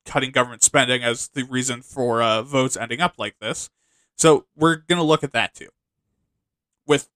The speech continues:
fifty-four percent of Americans wanting to cut government spending, seventy-four percent of them on the right and forty percent on the left, while thirty-two percent don't want to cut government spending at all.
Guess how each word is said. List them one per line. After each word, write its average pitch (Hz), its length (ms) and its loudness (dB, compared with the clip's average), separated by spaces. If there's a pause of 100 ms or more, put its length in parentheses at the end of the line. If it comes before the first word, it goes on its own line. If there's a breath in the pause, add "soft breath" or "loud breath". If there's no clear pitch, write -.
fifty-four 156 560 0
percent 135 300 -4
of 127 60 -16
Americans 143 500 -2 (340 soft breath)
wanting 151 240 2
to - 240 -8
cut - 360 -2
government 127 280 -2
spending, 135 440 -14 (460)
seventy-four 147 560 2
percent 151 340 0
of 120 80 -4
them 151 200 -2
on 120 180 -4
the 117 100 -6
right 131 300 2
and 117 140 -18
forty 139 200 0
percent 139 240 0
on 120 40 -2
the 113 100 0
left, 175 420 2
while 180 100 2
thirty-two 190 560 -2
percent 165 440 -2
don't 143 260 2
want 127 180 0
to - 60 -20
cut 127 220 -4
government 117 240 -8
spending 104 280 -6
at 110 100 -8
all. 123 220 0